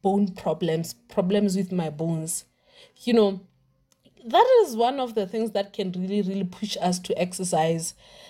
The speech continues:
Think of exercising as something that will help you when you are eighty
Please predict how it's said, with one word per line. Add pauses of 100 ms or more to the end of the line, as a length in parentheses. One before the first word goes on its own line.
(120)
Think
of
exercising
as
something
that
will
help
you (320)
when
you
are
eighty